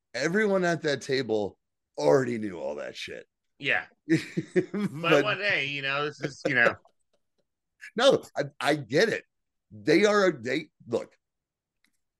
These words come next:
Speaker 1: this is the, the next gen reunion.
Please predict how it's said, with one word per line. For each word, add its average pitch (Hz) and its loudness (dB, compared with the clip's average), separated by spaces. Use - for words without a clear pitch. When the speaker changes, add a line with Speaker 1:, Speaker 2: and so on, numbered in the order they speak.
Speaker 1:
this 143 -2
is 156 -2
the, 123 -2
the 101 -2
next 135 -2
gen 123 -2
reunion. 98 0